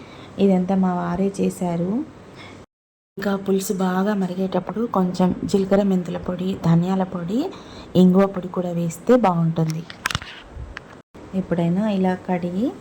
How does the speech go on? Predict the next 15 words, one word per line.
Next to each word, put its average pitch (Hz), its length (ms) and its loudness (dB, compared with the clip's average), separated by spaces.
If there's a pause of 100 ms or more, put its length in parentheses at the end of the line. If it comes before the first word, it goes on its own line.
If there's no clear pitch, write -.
(480)
నేను 190 160 6
అన్ని 185 280 2
ఉప్పు, 185 220 -2
కారం 180 360 0
అన్నీ 175 360 0
వేసిస్తే 175 640 -4 (600)
ఇలా 175 240 2
ముక్కలకంతా 175 800 -2 (100)
పట్టించి 180 520 -6 (800)
పెడతారు. 190 560 0 (1160)
ఇంకా 196 260 4
నేను 190 500 2 (200)
చిన్న 208 140 2 (100)
చిన్న 208 200 2
బౌల్స్లో 190 680 0